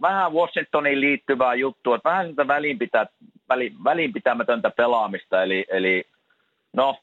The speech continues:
voitetaanko kuusi neljä tänään vai hävitäänkö kuusi neljä? No katsotaan, miten tämä nyt menee tänään. Että ei ole ihan semmoista ollut semmoista drivea vielä heillä päällä, mutta niin kuin ollaan puhuttu tässä aina, että tämmöisessä kokeneessa ryhmässä, missä on näinkin kova pe-, tieto ja taito ja,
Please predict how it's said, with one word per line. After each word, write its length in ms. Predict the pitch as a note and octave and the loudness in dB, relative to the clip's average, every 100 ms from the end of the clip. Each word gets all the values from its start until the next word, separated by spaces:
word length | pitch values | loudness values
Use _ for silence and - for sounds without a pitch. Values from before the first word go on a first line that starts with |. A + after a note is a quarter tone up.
| - | -2
voitetaanko 480 | A#2+ B2+ A#2+ B2+ A#2+ | 0 2 0 -2 -2
kuusi 380 | B2 B2 A#2 A#2 | -2 -2 0 0
neljä 220 | A2 G#2+ | 2 2
tänään 380 | A#2 A2+ G#2+ F#2+ | 0 0 0 0
vai 120 | G2 | 0
hävitäänkö 560 | G#2+ G#2 G2+ G2 F#2+ | 0 -2 -2 -2 -2
kuusi 420 | F#2 G2 F#2+ F2+ F#2+ | -2 -2 -2 -2 0
neljä? 340 | F#2 F#2 F#2 | 2 2 2
No 120 | G2+ | 0
katsotaan, 520 | A#2 - A2 - F#2+ | -2 0 0 0 -2
miten 260 | F#2 F#2+ E2+ | -2 -2 -2
tämä 200 | F#2 F#2 | 0 -2
nyt 120 | E2 | 0
menee 400 | F#2+ F#2+ F2+ E2 | 0 2 2 0
tänään. 420 | - E2+ E2+ D2 | 0 0 0 -2
Että 260 | D2 - E2 - | -4 -2 -4 0
ei 240 | G#2+ B2+ E3 | 0 2 2
ole 160 | E3 | 0
ihan 220 | F3 E3+ D3 | 0 0 0
semmoista 380 | C3+ C3+ - A#2+ | -2 -2 0 0
ollut 280 | B2+ A#2+ - | 0 -2 -4
semmoista 280 | A2+ A#2+ - B2 | -4 -2 0 0
drivea 500 | A#2+ A2 G2+ F#2+ F2+ | 0 0 0 0 2
vielä 220 | F#2+ F2+ | 0 2
heillä 300 | G#2 G2 E2+ | 0 0 0
päällä, 340 | G2+ G2 F2+ D#2 | 0 2 0 -2
mutta 360 | E2+ - F2+ - _ _ _ _ _ _ _ - | -6 -2 -2 -2 _ _ _ _ _ _ _ -4
niin 120 | F#2 | -2
kuin 180 | A2 G2+ | 0 0
ollaan 340 | G2+ A2+ A#2+ G#2+ | 0 2 0 0
puhuttu 340 | A2+ A#2+ A#2 | -2 0 -2
tässä 320 | A2 A2 G#2 | -2 0 2
aina, 200 | A2+ A2+ | 2 0
että 100 | G#2 | -2
tämmöisessä 240 | - G2+ - | -4 -6 -2
kokeneessa 560 | A#2 - A#2 G#2 - F#2+ | -2 0 0 0 0 0
ryhmässä, 460 | A2 G#2+ G2 - | 2 0 -2 -2
missä 240 | F#2+ - G2 | -2 0 0
on 100 | G#2 | 2
näinkin 360 | A#2 G#2 G2+ - | 0 0 -4 0
kova 280 | G#2 F#2+ - | 0 0 0
pe-, 160 | A2 - _ - - - | -2 -2 _ -20 -10 0
tieto 320 | A#2 G#2 G2+ | 0 2 2
ja 160 | F#2+ - | 2 2
taito 440 | G#2+ G#2+ G2 G2 | 0 0 0 0
ja, 260 | F#2+ F#2+ | 2 2